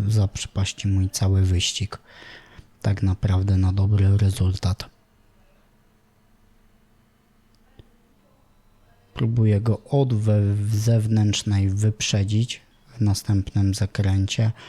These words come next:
i popełniam błąd. Delikatnie w niego uderzam, co mnie wyrzuca poza trasę i rozbijam samochód. Muszę się cofnąć do pit lane'u. No i zaczynam okrążenie tracić, jestem w plecy.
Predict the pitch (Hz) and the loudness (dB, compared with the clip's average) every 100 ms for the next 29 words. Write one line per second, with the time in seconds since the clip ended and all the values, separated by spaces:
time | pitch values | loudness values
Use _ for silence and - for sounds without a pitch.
0 | - _ 151 107 - 107 101 98 98 95 | -20 _ -6 -2 0 2 2 2 2 0
1 | 92 107 101 104 - - 107 101 101 98 | -2 -2 -2 -2 -4 -4 -2 0 0 0
2 | 101 95 101 101 95 95 98 98 95 95 | 0 2 2 2 2 0 0 2 2 2
3 | 98 107 - 101 - 98 95 - 107 98 | 0 -2 -4 -6 -4 -4 -4 -4 -2 -2
4 | - 101 101 98 98 101 101 92 98 - | 0 0 2 0 0 0 0 0 -2 -2
5 | 101 95 95 - - - - - - - | -2 -2 -4 -12 -16 -20 -20 -18 -20 -6
6 | - 113 - 98 - 113 101 - 101 95 | 0 0 0 -2 -2 -2 -2 2 2 2
7 | 123 107 _ 127 - 98 98 98 92 92 | 0 -2 _ -2 2 2 2 2 0 -2
8 | - - - _ _ _ _ _ _ _ | -8 -20 -20 _ _ _ _ _ _ _
9 | _ _ _ _ _ _ _ _ _ _ | _ _ _ _ _ _ _ _ _ _
10 | _ _ _ _ _ _ _ _ _ _ | _ _ _ _ _ _ _ _ _ _
11 | _ _ _ _ _ _ _ _ _ _ | _ _ _ _ _ _ _ _ _ _
12 | - _ - - 107 98 98 - 98 95 | -20 _ -4 0 4 4 2 4 4 4
13 | 95 113 98 95 92 92 92 - 101 101 | 2 2 4 4 4 4 2 2 0 0
14 | - 101 95 - 95 95 - 101 95 - | -2 -2 -2 0 0 0 0 0 0 -2